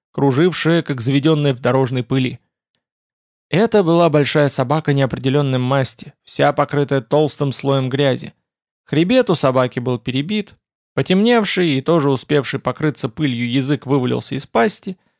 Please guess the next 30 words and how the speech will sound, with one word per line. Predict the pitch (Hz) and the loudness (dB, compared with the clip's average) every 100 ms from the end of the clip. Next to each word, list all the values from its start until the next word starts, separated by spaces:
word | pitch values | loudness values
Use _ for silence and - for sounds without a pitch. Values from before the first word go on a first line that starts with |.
| _ _ - | _ _ -4
задние | 120 196 175 180 | 2 2 2 2
лапы | 170 196 185 | 4 2 2
бессильно | 143 127 - 185 180 151 | 0 0 -2 -2 0 0
волочились | 131 127 127 143 123 | 2 0 0 -2 -2
по | - 123 | -6 -8
земле, | 131 151 202 196 _ _ _ - | -4 -2 -2 -4 _ _ _ -6
но | 131 | -2
пёс | 120 135 165 185 175 | 0 2 4 4 0
упорно | 160 180 180 170 | 0 2 2 2
двигал | 151 143 165 165 | 0 0 2 0
своё | - 143 156 | 2 2 2
умирающее | 151 147 156 151 139 143 | 2 4 4 2 0 -2
тело | 131 156 143 | 0 0 0
по | 131 | -2
кругу, | 127 185 196 - - _ _ _ | -2 0 -2 -4 -16 _ _ _
из | 127 | -8
последних | - 120 - 170 175 160 | -6 -6 2 2 4 0
сил | - 160 156 | 0 0 0
перебирая | 147 131 127 131 131 | 0 0 0 2 2
передними | 131 131 123 127 | 0 -2 -2 -2
лапами. | 127 139 127 - - _ _ _ _ _ _ _ _ _ _ _ _ _ _ _ _ _ _ | 0 0 -2 -8 -14 _ _ _ _ _ _ _ _ _ _ _ _ _ _ _ _ _ _
На | 139 | -2
земле | 147 156 202 254 | 0 2 4 4
был | 208 | 4
хорошо | 190 175 180 196 | 2 2 2 2
виден | 185 208 143 | 0 0 -2
этот | 131 127 120 | -2 -4 -6
совершенно | - 143 143 170 190 185 | 0 0 0 0 0 -2
правильный | - 175 170 165 160 | 0 0 0 -2 -2
круг, | 160 180 196 | -2 -2 -2